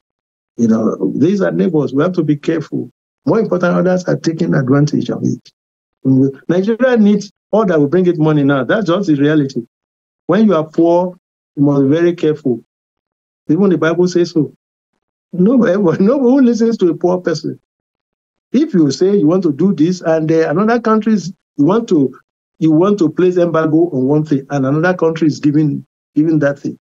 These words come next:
you will find yourself stranded. And it's not good. An old man's head is not good for a knock. Nigeria has an elder, in West Africa. We are the biggest country in West Africa in terms of population,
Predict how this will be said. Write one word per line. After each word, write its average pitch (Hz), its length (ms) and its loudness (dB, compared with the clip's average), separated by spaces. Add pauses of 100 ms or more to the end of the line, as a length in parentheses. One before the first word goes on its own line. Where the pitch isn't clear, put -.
(140)
you 175 200 0
will 175 120 0
find 220 260 0
yourself 160 360 0
stranded. 156 640 -2 (500)
And 131 200 2
it's 127 160 2
not 156 240 2
good. 139 340 0 (120)
An 127 180 0
old 156 260 0
man's 139 440 -2
head 123 280 -2 (340)
is 120 120 -2
not 139 140 2
good 131 220 -2
for 127 160 -2
a 120 60 0
knock. 156 460 0
Nigeria 127 340 0
has 160 120 0
an 113 180 2
elder, 123 340 0 (580)
in 131 160 2
West 123 240 0
Africa. - 480 -4 (180)
We 233 100 2
are 208 120 -2
the 117 120 0
biggest 147 400 0
country 151 260 0
in 127 60 0
West 117 220 -2
Africa - 420 -4 (500)
in 123 120 -2
terms 139 300 0
of 120 160 -2
population, 120 640 -2